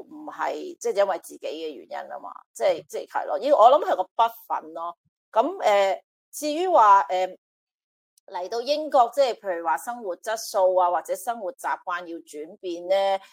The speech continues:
我自己覺得，呃，唔，唔需要話後唔後悔咯。即係你，呃，自己，我，我自己而家呢，喺呢度嘅生活呢，我覺得唔，我唔會再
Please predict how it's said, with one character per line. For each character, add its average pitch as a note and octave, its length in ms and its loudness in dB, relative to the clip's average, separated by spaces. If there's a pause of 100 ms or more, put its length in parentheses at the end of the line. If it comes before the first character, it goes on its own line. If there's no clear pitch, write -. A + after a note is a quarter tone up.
(220)
我 B3 140 4
自 C4 120 -2
己 A#3+ 80 -6
覺 A3+ 260 4 (180)
得， D4 120 4 (100)
呃， D#3+ 220 -2 (400)
唔， E3+ 360 -16
唔 F3 60 -18
需 - 160 -8 (280)
要 G#3 120 0
話 E3+ 240 6
後 D#3+ 180 -4
唔 D#3 60 -18
後 E3 160 -4
悔 F#3 160 -6
咯。 A3 160 -2
即 D#4+ 80 2
係 A3+ 180 4
你， G3 140 0 (200)
呃， E3 120 -6
自 - 180 -14
己， F3+ 380 -8 (220)
我， A#3 200 -2
我 C#4 100 -2
自 A3 180 -16
己 G3 80 -2
而 A#3+ 320 -2 (100)
家 A#3+ 220 6
呢， B3 140 0
喺 G#3+ 220 -4
呢 B3 100 -14
度 A3+ 80 -2
嘅 F3 120 -4
生 A#3 260 -10
活 F#3+ 160 -10
呢， G3 80 -8 (220)
我 G3+ 380 -2
覺 - 60 -12
得 - 100 0 (140)
唔， D#3 520 -20
我 F#3+ 140 -2
唔 F#3 140 -14
會 F3+ 140 -8
再 F#3 140 -4